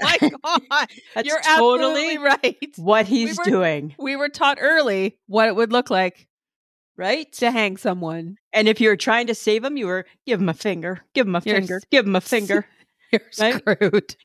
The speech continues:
Speaker 2: Give him shoe-, give him toes, no shoes, right? 'Cause you were just trying so hard. And
Speaker 1: Oh
Speaker 2: then
Speaker 1: my
Speaker 2: the
Speaker 1: God.
Speaker 2: next generation came and they invented the Wheel of Fortune.
Speaker 1: <laughs>
Speaker 2: Exact same game.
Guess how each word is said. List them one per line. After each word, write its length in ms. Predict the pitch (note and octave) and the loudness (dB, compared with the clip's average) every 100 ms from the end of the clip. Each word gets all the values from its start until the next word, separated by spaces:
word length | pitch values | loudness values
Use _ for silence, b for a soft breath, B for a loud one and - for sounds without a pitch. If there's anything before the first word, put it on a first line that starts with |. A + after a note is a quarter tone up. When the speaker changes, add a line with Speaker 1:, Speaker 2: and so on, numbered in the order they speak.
| - | -8
Speaker 2:
Give 140 | C#4+ | -4
him 100 | A3+ G#3+ | -2 0
shoe-, 280 | - C4 A3+ | 0 0 0
give 180 | C#4+ | 0
him 80 | C4 | 0
toes, 440 | G#3+ B3 A#3 A#3+ A#3+ | -2 2 2 2 2
no 120 | A3 | 2
shoes, 520 | - A#3 A3+ A#3 A#3 | 2 0 0 -2 -2
right? 240 | G3 G#3 C4 | 0 0 0
'Cause 100 | G#3+ | -4
you 60 | G3 | -4
were 60 | |
just 140 | F3+ - | -4 -4
trying 200 | G#3+ G#3 | -2 -2
so 120 | G3+ | -2
hard. 400 | F#3 G3 C4 D#4+ _ B B B B B B B | 0 0 0 -4 _ B B B B B B B
And 140 | F3+ D4 | -2 2
Speaker 1:
Oh 40 | |
Speaker 2:
then 300 | E4 B3 D4 | 2 2 0
Speaker 1:
my 140 | B4+ E4 A#4 A#4 | -4 -4 0 0
Speaker 2:
the 60 | A#4 | 0
Speaker 1:
God. 160 | A4+ A4 | 0 0
Speaker 2:
next 260 | A#3 - | -2 -4
generation 640 | - B3+ B3 B3+ C4+ D4 C4 | -4 -2 0 -2 -2 -4 -4
came 400 | C#4 C#4 E4 E4+ _ B B | -4 -4 -6 -12 _ B B
and 160 | F#3+ F#3+ | -6 -4
they 140 | G3+ | -2
invented 460 | F#3 E3 G3 A#3 F#3 | -2 0 0 0 0
the 80 | |
Wheel 260 | D#3+ E3+ G3 | 0 0 2
of 120 | A3 | 0
Fortune. 460 | - F#3 F3 F3 C#3+ | 0 0 0 -2 -4
Speaker 1:
<laughs> 20 | - | 0
Speaker 2:
Exact 460 | G#3+ - C5+ - - D#4+ | 0 2 2 0 0 2
same 200 | D4 E4 | 2 2
game. 440 | D#4 A#3 G3 G3+ | 2 4 2 -2